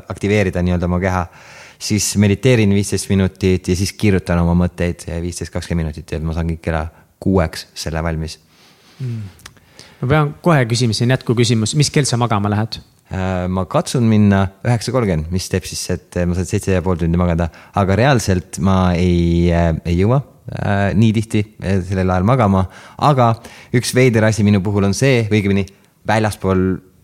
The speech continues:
Speaker 1: tavarituaal on see, et ma teen väga palju pa-, powernap'e. Mõ-, muidugi väga tihti powernap'e päeval.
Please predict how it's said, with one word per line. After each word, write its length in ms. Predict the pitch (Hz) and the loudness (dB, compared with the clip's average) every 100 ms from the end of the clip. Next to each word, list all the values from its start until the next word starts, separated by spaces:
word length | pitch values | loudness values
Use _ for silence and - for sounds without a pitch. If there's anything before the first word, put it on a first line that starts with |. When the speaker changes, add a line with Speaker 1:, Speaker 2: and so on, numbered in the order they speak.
| _ _ - - | _ _ -20 -14
Speaker 1:
tavarituaal 680 | 90 107 104 95 92 92 107 98 | -2 0 2 2 2 0 2 2
on 60 | |
see, 100 | 110 | 2
et 100 | 101 95 | 2 2
ma 80 | 92 | 2
teen 140 | 92 | 2
väga 180 | 92 90 | 2 0
palju 200 | 90 85 | -2 -6
pa-, 100 | - | -8
powernap'e. 600 | - 98 82 85 - 82 - _ | -4 -4 -2 -6 -8 -10 -12 _
Mõ-, 220 | 92 101 - | -2 -2 -2
muidugi 300 | 92 90 85 - | -6 -4 -6 -2
väga 280 | 107 101 - | 0 0 -2
tihti 380 | 127 - 92 101 | -2 -2 -2 0
powernap'e 460 | 92 82 85 90 | 2 2 -2 0
päeval. 260 | 90 85 | 0 0